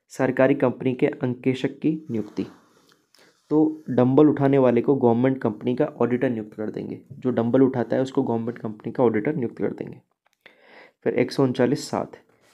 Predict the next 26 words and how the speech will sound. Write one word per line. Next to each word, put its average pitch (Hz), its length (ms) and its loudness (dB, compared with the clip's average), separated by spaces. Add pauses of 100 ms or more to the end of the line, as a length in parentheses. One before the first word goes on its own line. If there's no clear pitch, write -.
(160)
कंपनी 127 360 0
के 139 120 0
फर्स्ट 139 320 -2
ऑडिटर 113 360 0
की 113 140 -8
नियुक्ति, - 300 -10 (520)
कंपनी 120 340 -6
के 135 80 -2
फर्स्ट 139 280 -4
ऑडिटर 113 360 -2
की - 440 -10
नियुक्ति, 113 360 -10 (520)
ठीक 139 140 -4
है, 151 140 -6 (480)
एक 123 120 -8
सौ 135 80 0
उनचालीस 135 320 0
सात - 240 -6
में। - 120 -14 (440)
फिर - 580 -2
एक 131 60 -6
सौ 147 120 0
तैंतालीस 139 380 0
छः 135 160 0
में 135 140 0
है, 139 240 -4